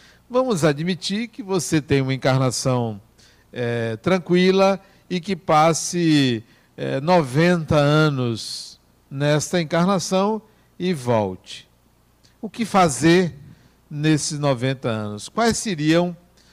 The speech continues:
as metas saudáveis de uma pessoa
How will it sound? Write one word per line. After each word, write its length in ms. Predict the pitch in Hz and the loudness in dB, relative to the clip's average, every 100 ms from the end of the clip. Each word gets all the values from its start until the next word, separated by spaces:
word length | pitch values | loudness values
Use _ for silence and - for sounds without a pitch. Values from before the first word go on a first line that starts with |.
| _ _ _ | _ _ _
as 400 | 175 196 151 160 | -4 -2 -2 -4
metas 640 | 185 226 247 240 214 190 | 0 4 4 2 -2 -4
saudáveis 1200 | - 180 151 127 131 139 143 175 190 - - - _ _ _ _ _ _ - | -4 -4 -2 2 2 2 2 0 -2 -6 -12 -14 _ _ _ _ _ _ -18
de 220 | 131 175 | -2 2
uma 160 | 202 | 2
pessoa 840 | 185 190 - 170 165 165 180 196 | 2 2 2 2 4 6 4 2